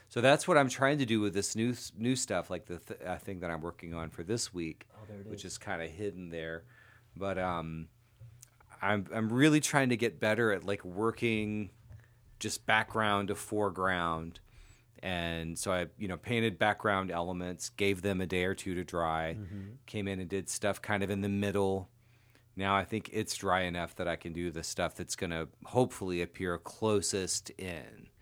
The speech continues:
Speaker 2: So
Speaker 1: Um,
Speaker 2: you, you do that last.
Speaker 1: Mm-hmm.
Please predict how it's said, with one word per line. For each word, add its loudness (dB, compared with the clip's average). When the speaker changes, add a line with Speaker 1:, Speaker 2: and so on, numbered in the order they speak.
Speaker 2:
So 0
Speaker 1:
Um, -2
Speaker 2:
you, -6
you -4
do -4
that -8
last. -8
Speaker 1:
Mm-hmm. 2